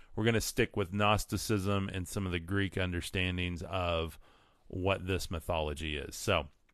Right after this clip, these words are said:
Demiurge being this serpent or this worm god, um, you know, <laughs>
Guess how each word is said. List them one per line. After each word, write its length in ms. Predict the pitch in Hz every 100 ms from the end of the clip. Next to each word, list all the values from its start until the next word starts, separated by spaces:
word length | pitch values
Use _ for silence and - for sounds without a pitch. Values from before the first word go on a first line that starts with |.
| _ _ _ - -
Demiurge 640 | 113 131 135 127 127 113
being 280 | 95 113 110
this 140 | 92 -
serpent 720 | - 117 113 117 107 - - - - - _
or 200 | - 95
this 240 | 92 87 98
worm 520 | 87 104 110 107 104
god, 640 | 98 98 98 98 98 98 - - _ _ -
um, 880 | 101 95 90 87 85 82 80 76 78 - _ _ _ _ _ _ _
you 160 | - 101
know, 480 | 92 90 85 85 - - - - - -
<laughs> 0 | -